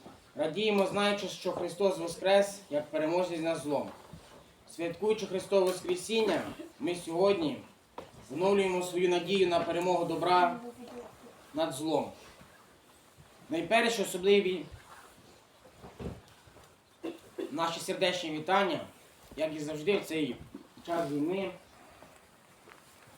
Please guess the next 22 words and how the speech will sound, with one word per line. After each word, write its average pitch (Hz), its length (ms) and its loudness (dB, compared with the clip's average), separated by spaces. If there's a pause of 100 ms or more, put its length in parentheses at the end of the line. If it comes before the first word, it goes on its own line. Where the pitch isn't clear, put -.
(580)
ми 220 140 -2
спрямовуємо 190 680 2
до 170 80 0
наших 180 300 2
захисників, 165 760 -2
до 147 80 -4
українських 175 540 -4
воїнів. 143 400 -2 (1700)
Завдяки 170 480 -2
вам 190 300 4
ми 170 140 2
в 170 40 -8
цей 180 160 2
день 165 340 2
Великодній 160 560 0
можемо 156 420 0
святкувати 151 760 2 (760)
у 123 40 -10
відносній, 160 600 -2 (1160)
у 147 60 -8
відносному 170 460 -4
спокої, 170 640 0